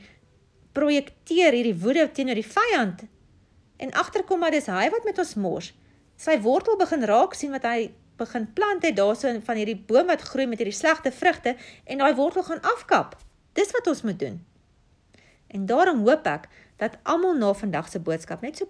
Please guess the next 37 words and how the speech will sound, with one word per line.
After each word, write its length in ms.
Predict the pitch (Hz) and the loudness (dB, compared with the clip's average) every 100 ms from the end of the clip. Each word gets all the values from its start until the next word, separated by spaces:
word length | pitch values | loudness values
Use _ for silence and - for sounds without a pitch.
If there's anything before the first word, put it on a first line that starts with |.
| - | -6
bietjie 400 | 247 311 311 - _ _ _ - 160 | -4 -2 -4 -6 _ _ _ -12 -6
wyer 320 | 196 196 294 311 | 2 4 4 4
sal 180 | - 214 | 2 -4
begin 300 | 214 214 170 | -4 -4 -4
dink 220 | 160 170 196 | -6 -6 -8
as 160 | 190 | -6
dit 220 | 190 202 - | -6 -4 -6
wat 180 | 226 | -8
ons 320 | - 196 196 - _ | -6 -6 -8 -14 _
sien 460 | - - - 349 349 | -18 -10 -4 -4 -4
en 160 | - 202 | -4 -4
beleef, 460 | 190 180 170 165 - - - _ | -4 -4 -2 -2 -4 -18 -20 _
want 140 | 208 | -4
die 100 | 226 | -4
vyand 340 | 240 349 359 311 | -2 2 2 2
hou 160 | 220 233 | -2 -2
ons 140 | 233 | -4
blind 400 | 170 190 277 359 | -4 -2 -2 -6
vir 100 | 208 | -12
sekere 420 | - 262 254 214 175 | -6 -6 -4 -6 -6
wortels 580 | 170 202 - 415 - - _ _ | -4 -4 -2 -2 -4 -10 _ _
in 80 | - | -6
ons 160 | 226 226 | -4 -2
lewe, 300 | 202 240 392 - - _ | -2 -2 -2 -8 -20 _
en 180 | - 196 | -6 -2
daarom 400 | 180 185 254 294 | 2 2 2 0
is 120 | - | -4
dit 140 | - 214 | -4 -2
nodig 400 | 185 214 285 - | 0 2 0 0
dat 160 | 208 | -4
ons 140 | 208 190 | -4 -6
Heilige 360 | 165 185 226 | -4 -4 -4
Gees 280 | 208 - 214 | -8 -8 -6
sal 120 | 202 | -6
vra, 640 | 185 - - - 285 277 302 - _ _ | -10 -12 -16 -4 0 2 0 -8 _ _
"Wys 600 | 170 165 214 254 311 - | -12 0 2 2 0 -6
ons, 340 | - 151 160 | -12 -12 -14